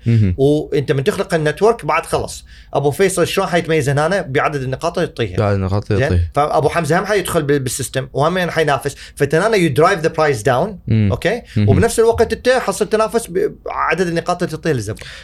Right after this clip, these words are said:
Speaker 1: فهمتك. بس أنا أتصور هي هاي أكبر مشكلة ممكن تكون من تقنع أبو المحل، أنه هو يقدر يشوف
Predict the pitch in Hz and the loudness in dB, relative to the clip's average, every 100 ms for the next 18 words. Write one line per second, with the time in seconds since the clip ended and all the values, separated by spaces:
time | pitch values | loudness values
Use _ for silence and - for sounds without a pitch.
0 | - - 123 117 113 113 113 127 127 - | -8 2 2 4 0 2 2 2 2 4
1 | 156 151 135 131 120 - 131 - 135 123 | 4 4 4 4 2 0 -4 0 2 2
2 | 123 - 127 95 92 95 95 101 92 110 | 2 0 0 2 4 2 2 0 0 0
3 | 101 101 95 113 110 95 101 95 95 120 | 2 2 0 0 2 2 2 2 2 2
4 | 113 101 104 104 107 117 123 139 135 117 | 2 2 2 4 4 4 4 2 2 2
5 | - 113 98 - | 2 0 -2 -4